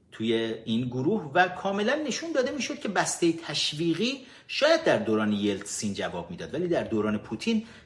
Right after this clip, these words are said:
نه فقط جواب نداد، بلکه باعث گستاخ‌تر شدن روس‌ها شد و مخصوصاً پوتین که حالا دیگه دست به کشورگشایی هم بزنه این وسط.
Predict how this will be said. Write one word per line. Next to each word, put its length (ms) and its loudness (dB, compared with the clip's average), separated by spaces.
نه 160 2
فقط 360 2
جواب 360 6
نداد، 220 0
بلکه 220 0
باعث 260 -2
گستاخ‌تر 880 -4
شدن 480 -4
روس‌ها 560 2
شد 300 -2
و 100 2
مخصوصاً 460 -4
پوتین 460 -4
که 100 -2
حالا 200 2
دیگه 200 0
دست 300 -4
به 60 -2
کشورگشایی 760 -4
هم 200 -2
بزنه 280 -12
این 100 -16
وسط. 240 -16